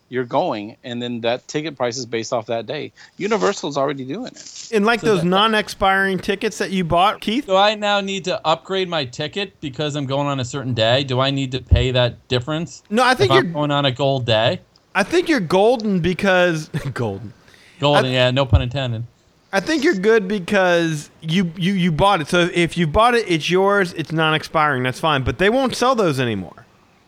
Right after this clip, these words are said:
Speaker 3: Right.
Speaker 2: They
Speaker 1: Mm-hmm.
Speaker 2: will not sell those non-expiring tickets anymore. Um, as far, as far as that goes, if you're gonna buy in advance, I would assume that either you pay the upcharge at the gate,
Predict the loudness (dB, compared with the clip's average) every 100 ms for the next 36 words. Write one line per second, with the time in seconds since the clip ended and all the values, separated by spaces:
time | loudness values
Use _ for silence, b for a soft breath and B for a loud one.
0 | _ -4 -2 0 2 4 4 4 4 2
1 | 0 0 4 2 2 0 0 -2 0 0
2 | 2 0 0 0 0 0 0 0 -2 -4
3 | B B B B 2 4 4 2 0 0
4 | -2 0 2 2 2 0 0 2 2 4
5 | 2 2 2 0 0 -2 0 0 2 2
6 | 2 0 0 0 0 -2 0 2 0 -4
7 | -2 -2 0 0 0 0 0 -2 -2 0
8 | 0 0 -2 -2 0 2 0 -4 -4 0
9 | 0 -2